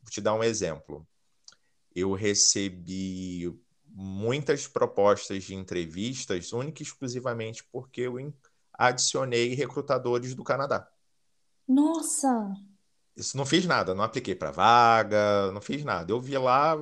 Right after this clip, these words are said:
Speaker 1: a-, e adicionei e falei: "Oi, fulano de tal, gostaria de ter você aqui na minha rede." E a pessoa: "Ah, que bacana, temos uma vaga aqui na empresa que tem o teu perfil, tá a fim de trocar uma ideia?"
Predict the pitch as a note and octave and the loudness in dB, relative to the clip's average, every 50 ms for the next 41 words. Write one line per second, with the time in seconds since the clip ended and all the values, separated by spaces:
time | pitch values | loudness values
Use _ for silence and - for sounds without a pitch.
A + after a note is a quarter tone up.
0 | - - - - A#2 A#2+ - - G2+ G#2+ A#2 A2+ A2 A2 - - - - - _ | -4 -6 0 2 2 2 2 -2 -2 -2 -2 -2 -2 -4 -6 -8 -14 -16 -20 _
1 | _ _ - - - G#2+ A2 G#2+ A2 - - - B2 A#2 B2 C3 C3 - D3+ D3 | _ _ -18 -4 0 0 0 0 0 -2 0 0 0 -2 -2 -4 -4 -4 -2 0
2 | E3+ F#3+ G3+ G3+ - - F3 D#3+ D#3 D#3+ - - - E3 D#3+ D#3 D3+ - - A#2 | 0 0 0 -2 -4 -4 -4 -4 -4 -6 -8 -4 -2 -2 -2 -2 -2 -6 -12 -16
3 | - - - - A#2+ A2 C3+ C#3 C3+ - C#3+ C#3 C#3+ C3+ - - C#3 C3 B2 C3 | -16 -16 -18 -18 -4 -2 -2 0 0 0 -2 -2 -2 -4 -4 -6 -6 -6 -4 -4
4 | C3 - - C3 B2+ - C3 C3 B2+ B2+ C3 C#3+ C#3+ C3 G2+ F2 D#2+ D2+ - - | -4 -2 -2 -4 -4 -4 -6 -6 -2 -2 -2 -2 -2 -2 -4 -4 -6 -8 -14 -20
5 | - _ _ _ _ - - _ _ _ _ _ _ _ _ _ - D3 E3+ E3+ | -20 _ _ _ _ -20 -20 _ _ _ _ _ _ _ _ _ -2 0 0 2
6 | F3 E3+ E3 D#3+ - - E3+ E3 E3+ F#3+ B3+ C4+ C4+ - G#3+ G3+ G#3+ G#3+ - G3+ | 2 2 2 2 2 2 4 4 4 4 2 0 -2 0 0 0 0 2 2 4
7 | D#3+ D3 C#3 - D3 D3 D#3 D#3+ E3 D#3+ D#3 D#3+ D#3 D3 C#3 C3+ C3+ C#3 C3+ C3+ | 4 4 4 2 0 0 0 -2 0 2 2 4 4 4 2 2 0 -2 -2 -4
8 | C3+ C3 C3 C3 C3+ - A#2 A#2+ B2+ C3 C#3+ D3 D3+ D#3 D3+ D#3 D3 - - C3+ | -6 -4 -6 -4 0 2 4 4 4 4 2 2 2 2 2 2 2 -2 -4 -6
9 | - - C3 C3+ C3+ C3+ C#3+ C#3 C#3 - C#3+ C#3 - - - B2 B2+ B2+ B2+ - | -4 -4 -6 -6 -4 -4 -4 -2 -2 -2 -2 -2 -4 -6 -6 -4 -4 -2 2 2
10 | B2+ B2+ B2+ - B2 A#2+ - - - - G#2+ - G#2+ G#2 G2 G2+ G2+ G2+ G2 - | 2 2 2 -4 -8 -10 -8 -6 -4 -4 -2 -2 -2 -2 -2 -2 -4 -4 -2 -2
11 | C3+ D3 D3+ D3+ B2+ A2 G#2 - | -2 0 0 0 0 0 0 -2